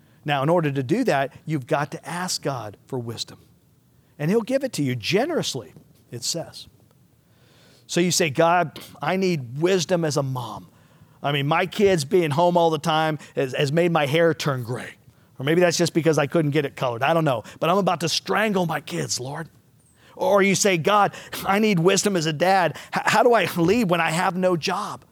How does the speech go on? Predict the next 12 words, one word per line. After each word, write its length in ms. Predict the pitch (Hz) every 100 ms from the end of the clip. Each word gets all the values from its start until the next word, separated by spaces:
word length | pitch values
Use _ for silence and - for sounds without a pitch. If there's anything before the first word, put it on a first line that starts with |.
| _ _ -
Or 160 | 156 160
my 140 | 165
job 380 | 151 190 196 185
is 140 | 175
in 120 | 180
jeopardy, 480 | 139 196 208 190 147
or 180 | 147 143 - -
I, 180 | 151 156
I 100 | 160
can't 300 | - 196 156
work 360 | 151 196 208 170
and 140 | 147